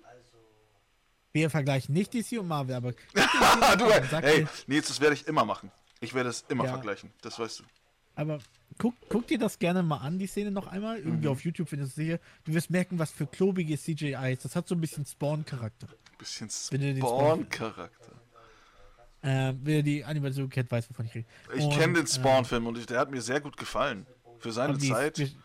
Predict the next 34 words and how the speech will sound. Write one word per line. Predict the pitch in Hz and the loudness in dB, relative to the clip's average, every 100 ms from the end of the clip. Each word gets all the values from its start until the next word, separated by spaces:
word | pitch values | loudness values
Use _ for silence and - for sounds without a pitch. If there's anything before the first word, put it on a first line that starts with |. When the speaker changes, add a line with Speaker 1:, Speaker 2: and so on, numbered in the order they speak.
| - | -6
Speaker 1:
die | 156 | -2
Effekte | 139 156 143 151 | 0 0 0 0
sind | 123 123 | 0 -4
nicht | - | -10
gut. | - - - | -14 -18 -4
Speaker 2:
Hey, | 170 143 | 0 2
komm, | - 160 143 | 4 4 4
die | 127 139 | 2 4
Animation | 143 139 135 151 | 4 4 2 4
mit | 156 | 2
dem | 123 | 0
Umhang | 131 151 156 127 156 185 - | 2 2 6 4 4 -4 -8
finde | 135 131 | -4 -2
ich | |
immer | 120 107 | 0 0
ober-, | 104 110 98 - | -2 -4 -6 -10
obergeil, | 98 156 160 107 92 90 76 | 0 6 6 4 0 -4 -4
ey. | - | 0
Speaker 1:
Die | |
ist | 311 330 | 2 0
okay, | - 220 185 | -2 0 0
aber | 135 135 | 0 0
du | 143 | 0
merkst | 147 147 - | 0 0 0
ganz | 160 175 | -2 -2
klar, | - 151 135 | 0 0 0
ein | - 143 143 | -2 -6 -2
ganz | 185 196 - | 0 0 -2
klares, | 180 156 147 143 143 - - - - | 0 2 2 0 -4 -6 -18 -20 -4
das | 160 160 | -2 0
ist | 156 - | -2 -6
C | - 113 | -6 -6
G | |
I. | - | -6